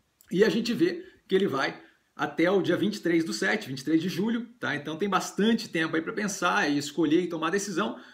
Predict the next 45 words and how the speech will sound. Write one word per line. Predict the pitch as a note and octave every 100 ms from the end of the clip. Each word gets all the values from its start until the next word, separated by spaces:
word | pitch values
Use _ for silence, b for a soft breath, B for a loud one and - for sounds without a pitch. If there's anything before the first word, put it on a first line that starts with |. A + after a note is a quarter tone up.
| B B B
A | G3+ B3+ B3+
operação | A3+ A3+ G3 G#3 E3+ -
é | D#3+
uma | F3
plataforma | G3 G3 - G#3 F3 D3+
social | - - - F#3+ D#3+
pra | - E3
investidores, | F3 G3 A#3+ A3 B3 - - b b b -
tá? | C#3
Então | D3 D#3+
tem | - G#3
ali | D#3+ D3
toda | - - F#3+ E3
uma | C#3+
coisa | D#3+ C#3+
a |
explicar | B2+ C#3 C3+
mais | C#3+ E3
de | D#3+
produtos, | C3+ C#3+ G#3+ D3+
mas | C#3
basicamente | D#3 F3+ - D#3 F3+
é | B3+
isso. | B3 E3+
Aí | F#3
na | G3
tela | F#3 F3+ D#3+
vocês | D3+ D3
estão | E3+
vendo | C#3+ F3 E3
a |
imagem | D3+ D#3+ E3+ C3+ C3 A2+ B B B
do | D3 G#3
app, | G#3 G#3+ - D3
pra | D3
dar | D3
um | F3+
exemplo, | F#3 F3+ A#3+ D3
eles | C#3 F3
têm |
também | E3 F3
uma | E3+
plataforma | E3+ E3 D3+ D#3+ D3+
no | G3
site, | F#3+ G#3 A3+ -